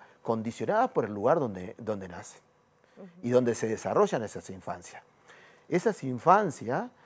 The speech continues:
Speaker 1: eh, que, que, eh, muchas veces hablamos, ¿qué,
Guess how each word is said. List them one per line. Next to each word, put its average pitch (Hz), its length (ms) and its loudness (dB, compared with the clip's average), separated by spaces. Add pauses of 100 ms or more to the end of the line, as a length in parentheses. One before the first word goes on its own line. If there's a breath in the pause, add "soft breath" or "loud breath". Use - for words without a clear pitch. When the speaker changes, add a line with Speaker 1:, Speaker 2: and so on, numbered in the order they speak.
(160 soft breath)
Speaker 1:
eh, 104 500 -4
que, 104 280 -8
que, 95 340 -12 (300 soft breath)
eh, - 300 -8 (580)
muchas 113 240 -2
veces 127 100 -4
hablamos, 127 320 0 (260 soft breath)
¿qué, 220 140 -6